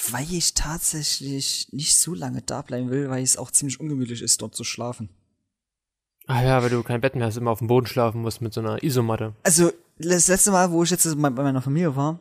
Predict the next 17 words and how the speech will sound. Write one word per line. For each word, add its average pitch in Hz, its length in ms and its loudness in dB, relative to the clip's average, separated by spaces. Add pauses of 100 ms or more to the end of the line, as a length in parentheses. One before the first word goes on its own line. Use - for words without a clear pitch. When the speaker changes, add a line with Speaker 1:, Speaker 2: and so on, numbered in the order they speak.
(100)
Speaker 1:
zum 147 240 -2
Übernachten, 143 600 -2 (880)
da 143 140 0
hatte 165 140 2
ich - 160 4
nach 156 260 2
einem 175 260 4
Tag 160 340 2
Schlaf 151 420 0
auf - 220 -8
einer 135 320 0 (800)
dünnen 160 340 2 (1160)
Kindermatratze, 156 1300 2
äh, - 80 -12
sag 143 260 0
ich 147 80 -6
mal, 143 360 -2